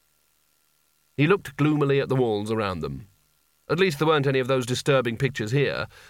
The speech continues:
but the hot breeze still blew the dust around him, and he was sick and tired of looking at sand. What he wanted was a couple of cool beers, a cold bath, and a change of clothing. It probably wouldn't make him feel better, but it would at least make feeling awful more enjoyable. Not that there was any beer here, probably.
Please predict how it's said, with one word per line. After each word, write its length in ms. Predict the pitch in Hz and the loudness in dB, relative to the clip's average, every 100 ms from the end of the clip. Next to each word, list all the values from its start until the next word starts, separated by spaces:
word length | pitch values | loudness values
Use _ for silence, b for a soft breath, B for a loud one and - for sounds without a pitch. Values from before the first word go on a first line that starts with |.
| - | -4
but 100 | 139 | 0
the 80 | 156 | 2
hot 240 | 196 147 | 2 2
breeze 380 | 147 156 151 147 | 0 0 0 -4
still 320 | - 156 160 | -4 -2 0
blew 200 | 143 143 | 0 0
the 120 | 135 | 0
dust 280 | 123 139 - | 0 -2 0
around 300 | 117 107 104 | 0 0 -2
him, 160 | 107 110 B - | -4 -8 B 0
and 100 | 143 | 0
he 60 | |
was 140 | 160 160 | 2 -2
sick 300 | - 202 185 | -4 -2 -2
and 100 | 160 | 0
tired 280 | 165 127 113 | 2 2 0
of 80 | |
looking 240 | 120 123 113 | -2 -2 -4
at 100 | - | -4
sand. 540 | - 120 87 53 - - _ _ _ _ _ | -4 -2 -4 -8 -14 -20 _ _ _ _ _
What 120 | - 220 | 0 2
he 80 | |
wanted 260 | 143 127 143 | 2 0 0
was 80 | 143 | 0
a 60 | |
couple 220 | 143 196 147 | -2 -2 -2
of 100 | 139 | -2
cool 200 | 202 143 | -2 0
beers, 440 | 120 98 87 123 | 0 0 -2 -2
a 40 | |
cold 320 | 123 190 175 143 | -2 0 0 0
bath, 360 | 110 98 123 | 0 0 -2
and 100 | 135 | -4
a 40 | 131 | -2
change 220 | 143 139 | -2 -2
of 120 | 131 | -4
clothing. 500 | - 165 110 - - _ _ _ _ _ _ _ - | -2 -2 -2 -8 -16 _ _ _ _ _ _ _ -6
It 120 | 196 | -2
probably 260 | 277 202 143 | 0 2 2
wouldn't 180 | 147 139 | 2 2
make 180 | 123 | 0
him 80 | 123 | -2
feel 280 | 120 220 131 | -2 0 0
better, 340 | 98 - 127 143 B - | -4 -6 -6 -6 B -4
but 80 | |
it 80 | 226 | -2
would 100 | 240 | -2
at 60 | - | -4
least 200 | 233 170 | -6 -2
make 200 | 143 143 | -4 -4
feeling 340 | - 165 143 | -4 -2 0
awful 320 | 139 147 139 | 0 0 0
more 180 | 117 117 | -2 0
enjoyable. 600 | 110 135 185 107 - - _ _ _ _ _ _ _ _ _ _ - | -2 -2 -2 -4 -8 -16 _ _ _ _ _ _ _ _ _ _ 0
Not 140 | 233 | 0
that 140 | 180 165 | 2 0
there 60 | |
was 180 | 160 143 | 2 2
any 160 | 147 131 | 2 0
beer 340 | 156 156 120 | 2 2 0
here, 340 | 123 107 87 135 | -2 -2 -2 -2
probably. 540 | 127 113 113 151 | -2 -2 -4 -6